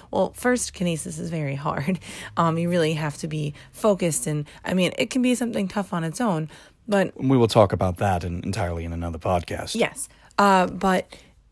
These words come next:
Speaker 1: just to mention the fact that, you know, it's, it's okay if something doesn't seem to be as immediate or as strong as maybe you're expecting. It could be something that you might wanna align with a moon phase then,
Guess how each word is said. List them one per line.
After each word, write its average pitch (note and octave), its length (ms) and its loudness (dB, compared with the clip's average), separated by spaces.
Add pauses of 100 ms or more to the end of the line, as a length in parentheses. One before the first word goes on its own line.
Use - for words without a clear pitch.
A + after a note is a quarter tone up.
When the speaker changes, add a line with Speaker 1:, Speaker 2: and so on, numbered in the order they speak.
(120)
Speaker 1:
just B3 300 0
to B3+ 100 0
mention A3 400 0
the F#3+ 80 0
fact F3+ 380 -2
that, E3 260 0
you F#3 140 -2
know, E3+ 260 -2 (100)
it's, - 460 -2 (520)
it's A3 160 2
okay G#3+ 580 0
if A3 100 -6
something G3+ 400 -4
doesn't G3 260 -4
seem F3+ 320 -2
to F3 140 -8
be F3+ 200 -2
as E3 160 -2
immediate D#3+ 640 -2
or D3 320 -4 (420)
as F3+ 140 2
strong F3+ 480 0 (220)
as D3+ 320 0
maybe D#3+ 200 -2
you're D#3 120 -2
expecting. E3+ 600 -4 (260)
It G3 100 -4
could G3 260 0
be G3 300 0 (180)
something G#3+ 340 0
that G#3+ 120 0
you G#3 80 0
might G3 160 2
wanna G3 240 2
align F#3 320 2
with F#3+ 160 -4
a A3+ 40 -2
moon C4 260 0
phase - 360 -6
then, - 320 -8